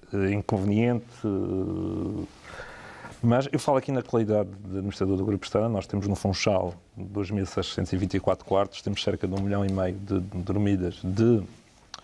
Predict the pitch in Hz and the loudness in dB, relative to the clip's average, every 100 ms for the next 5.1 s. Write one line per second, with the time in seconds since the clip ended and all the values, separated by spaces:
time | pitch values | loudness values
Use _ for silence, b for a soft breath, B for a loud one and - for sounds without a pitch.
0 | B B B 104 98 110 113 - - 98 | B B B 0 4 2 2 -8 -4 0
1 | 101 101 120 - - 107 - - - 101 | 0 2 2 0 0 -2 -2 -10 -6 0
2 | 92 - 101 113 95 92 95 101 98 - | 0 2 2 4 2 -2 -4 -2 -4 -4
3 | - 101 104 - 101 98 95 90 90 82 | -2 0 -2 -2 -2 2 2 2 0 -2
4 | - - 107 95 - - - 110 113 - | -6 -6 -2 -2 -2 -4 2 4 4 0